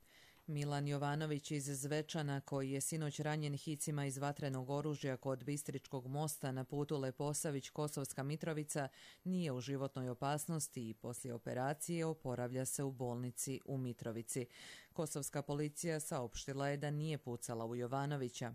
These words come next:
Napad su osudili Kancelarija za Kosovo i Metohiju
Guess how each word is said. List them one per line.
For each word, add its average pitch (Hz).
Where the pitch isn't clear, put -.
Napad 127
su 160
osudili 156
Kancelarija 147
za 127
Kosovo 139
i 123
Metohiju 143